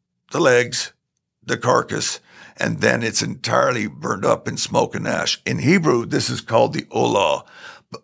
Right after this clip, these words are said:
Olah means that which goes up. No one ever come up with the name burnt offering. It represents the wholeness of the offerer.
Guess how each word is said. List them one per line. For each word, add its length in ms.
Olah 460
means 360
that 280
which 260
goes 300
up. 300
No 460
one 120
ever 340
come 180
up 180
with 180
the 60
name 460
burnt 220
offering. 520
It 240
represents 760
the 180
wholeness 960
of 760
the 200
offerer. 680